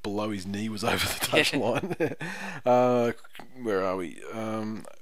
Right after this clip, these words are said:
Speaker 1: B one five five four two. "Once again, Chechen shows why he shouldn't referee. Hash shit cunt. Hash real talk. Agree." Cruzy zero six. "It's obvious that Linnett is not Minto. He would have finished that off like a fat kid on a Smartie."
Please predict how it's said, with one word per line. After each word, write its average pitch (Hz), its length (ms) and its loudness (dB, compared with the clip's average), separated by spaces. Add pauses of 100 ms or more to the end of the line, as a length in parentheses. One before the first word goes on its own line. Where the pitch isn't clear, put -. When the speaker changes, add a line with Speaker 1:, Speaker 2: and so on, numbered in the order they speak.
(100)
Speaker 1:
B 135 200 6
one 117 260 4
five 113 300 6
five 110 260 6
four 104 220 -4
two. 107 340 -2 (420)
"Once 139 200 4
again, 127 300 2
Chechen 123 380 4
shows 110 300 4
why 110 240 4
he 110 100 -2
shouldn't 120 320 -2
referee. 104 720 0
Hash 101 240 -2
shit - 280 -6
cunt. 98 260 -6 (260)
Hash 101 240 -6
real 98 180 -4
talk. 92 360 -6 (120)
Agree." 92 440 -4 (560)
Cruzy 139 340 6
zero 117 220 8
six. - 400 0
"It's 120 140 2
obvious 143 360 8
that 110 140 0
Linnett 123 360 2
is 110 140 -4
not 117 160 2
Minto. 110 440 4
He 117 140 -2
would 120 120 2
have 110 80 -4
finished 120 280 -2
that 113 100 6
off 113 140 0
like 107 120 2
a 101 60 -8
fat 113 240 2
kid 117 140 -4
on 107 100 -2
a 101 40 -4
Smartie." 101 440 -2